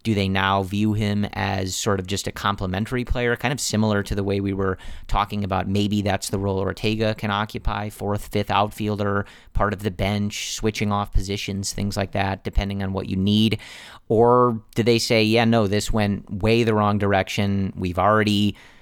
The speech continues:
moved on from huge pieces of, of this past team and members of the core and, and the championship team, and we're gonna do the same here"? So that is, uh,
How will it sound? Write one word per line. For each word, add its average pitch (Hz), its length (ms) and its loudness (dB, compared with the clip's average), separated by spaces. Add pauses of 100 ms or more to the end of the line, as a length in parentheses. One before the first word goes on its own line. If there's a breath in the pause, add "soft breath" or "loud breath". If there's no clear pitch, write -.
(120)
moved 113 360 4
on 113 380 4
from 98 220 -4
huge 131 600 2
pieces 123 600 -2
of, 104 200 -4
of 101 220 -4
this 104 180 -2
past - 440 -4
team 110 300 0
and 95 120 -2
members 104 380 0
of 101 80 -6
the 104 80 -4
core 104 400 -2
and, 98 180 -2
and 98 160 -4
the 95 60 -2
championship 104 640 -2
team, 107 320 2 (260 loud breath)
and 101 240 0
we're 107 120 2
gonna 110 160 0
do 110 160 2
the 117 80 2
same 123 260 2
here"? 139 240 0 (480 loud breath)
So 98 460 4
that 110 320 4
is, 107 300 0
uh, 92 560 2